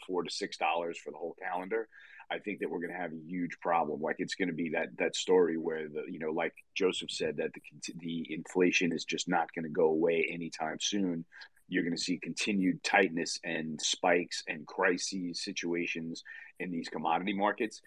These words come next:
And I think that's what's gonna really hold the Fed's hand to the fire, where they're, they're gonna have a really tough time pivoting. So while I was looking for a market dynamic snapback and got, you know, the pie mashed in my face a little bit here,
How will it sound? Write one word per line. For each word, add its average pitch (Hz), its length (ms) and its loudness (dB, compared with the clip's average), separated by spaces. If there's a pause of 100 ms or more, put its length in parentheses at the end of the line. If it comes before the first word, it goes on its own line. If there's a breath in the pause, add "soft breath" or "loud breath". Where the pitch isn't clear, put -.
(300 loud breath)
And 87 280 -2
I - 140 0
think 92 180 -2
that's 82 280 -2
what's 82 160 -4
gonna 82 180 -2
really 82 280 0
hold 80 260 0
the 76 120 -12
Fed's 82 260 -2
hand 85 320 -6
to 78 100 -8
the 78 80 -6
fire, 76 400 2
where 76 200 0
they're, 73 220 -4 (220)
they're 78 100 -4
gonna 78 140 -8
have - 80 -14
a 82 160 0
really 92 360 2
tough - 180 0
time 76 300 -2
pivoting. 64 300 -2 (360 loud breath)
So 95 160 4
while 85 280 6
I 82 60 4
was 92 340 4
looking 87 320 -6
for 85 300 0
a 80 40 0
market 82 360 -4
dynamic 80 500 -6
snapback 95 720 0
and 78 180 -6
got, 78 260 -2
you 82 80 -8
know, 80 240 -6
the - 80 -12
pie 87 280 4
mashed 82 320 -4
in 82 80 -2
my 78 120 -4
face 87 280 0
a 92 40 0
little 98 200 2
bit 104 180 4
here, 117 280 6